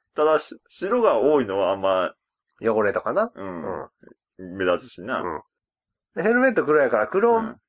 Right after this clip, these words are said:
Speaker 2: と他の色ベース？
Speaker 1: うん。そうやね。
Speaker 2: 今もそんな感じやしな。
Speaker 1: うん。が理想やね。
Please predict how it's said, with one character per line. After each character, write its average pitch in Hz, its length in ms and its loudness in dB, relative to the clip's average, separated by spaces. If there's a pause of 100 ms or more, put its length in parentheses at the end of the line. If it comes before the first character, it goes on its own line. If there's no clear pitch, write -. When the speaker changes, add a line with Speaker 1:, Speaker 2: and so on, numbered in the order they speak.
Speaker 2:
と 240 160 2
他 151 220 0
の 143 100 0
色 131 180 2
ベ 120 160 2
ー - 40 -8
ス？ - 120 -16
Speaker 1:
う 80 60 -10
ん。 76 60 -10
そ 113 180 0
う - 20 4
や 85 80 0
ね。 110 280 -8
Speaker 2:
今 139 240 0
も 104 100 -6
そ 113 100 -4
ん 101 40 -4
な 101 100 -4
感 92 120 -2
じ 92 60 -12
や 92 60 -14
し - 100 -12
な。 87 380 -4
Speaker 1:
う 64 60 -14
ん。 65 100 -20 (240)
が 147 400 0 (160)
理 95 100 -6
想 87 220 -4
や 67 100 -2
ね。 71 160 -12